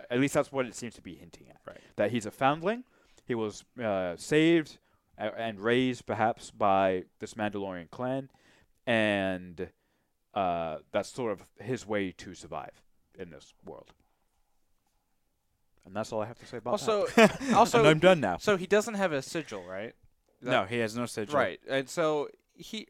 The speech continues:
Speaker 2: in the flashbacks, you know,
Speaker 3: He's wearing red.
Speaker 2: he's wearing red.
Speaker 3: Same with his parents. Same with everyone in that city
Speaker 2: Right.
Speaker 3: or town or wherever.
Speaker 2: But if his family had had a sigil, he would have remembered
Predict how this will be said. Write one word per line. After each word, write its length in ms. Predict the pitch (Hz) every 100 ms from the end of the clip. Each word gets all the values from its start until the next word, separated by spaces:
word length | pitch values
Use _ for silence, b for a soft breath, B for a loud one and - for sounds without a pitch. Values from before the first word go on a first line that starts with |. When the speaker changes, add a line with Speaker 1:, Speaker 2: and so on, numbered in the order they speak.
| -
Speaker 2:
in 140 | 180
the 80 | 190
flashbacks, 720 | - 208 208 - 160 139 - -
you 80 | 135
know, 340 | 117 95 92 _ _ _ _ _ _ _ _
Speaker 3:
He's 200 | 123 113
wearing 280 | 120 113 92
red. 360 | 95 85 78 - -
Speaker 2:
he's 180 | 131 143
wearing 240 | 170 175
red. 340 | 117 98 95 -
Speaker 3:
Same 380 | - 101 101 104
with 100 | 104
his 140 | 95
parents. 360 | - 104 95 95
Same 140 | 127
with 140 | 139 127
everyone 280 | 117 113
in 100 | 110
that 260 | 101 92 -
city 420 | - 110 95 92
Speaker 2:
Right. 260 | 107 95 -
Speaker 3:
or 100 | 95
town 360 | 90 98 95 95
or 80 | 90
wherever. 200 | 90 92
Speaker 2:
But 240 | 147 131 _ _ _ _ 156
if 380 | 160 - - 147
his 160 | 170
family 380 | - 170 165 143
had 260 | 131 143 139
had 160 | 127
a 60 | 107
sigil, 480 | - 90 90 85 87
he 120 | 127
would 160 | 117 123
have 160 | 110 110
remembered 720 | 98 95 107 113 135 151